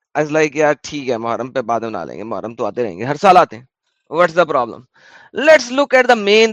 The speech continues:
thing کہ یہ ابراہیم، ابراہیم، ابراہیم جنہوں نے شروع کیا ہوا ہے، یہ کہاں سے گیم شروع ہوتی ہے؟ جی، جی،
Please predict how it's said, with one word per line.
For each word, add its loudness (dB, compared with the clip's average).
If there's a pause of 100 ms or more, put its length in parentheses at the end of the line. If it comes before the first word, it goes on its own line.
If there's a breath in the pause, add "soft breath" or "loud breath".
(100)
thing 0 (800 soft breath)
کہ -6
یہ 2 (100)
ابراہیم، 2
ابراہیم، 0
ابراہیم 0
جنہوں -6
نے -4
شروع -10
کیا -2
ہوا -4
ہے، -6 (1800)
یہ 4 (380)
کہاں -2
سے -6
گیم -8
شروع -12
ہوتی -16
ہے؟ -20 (3000 soft breath)
جی، -10
جی، -10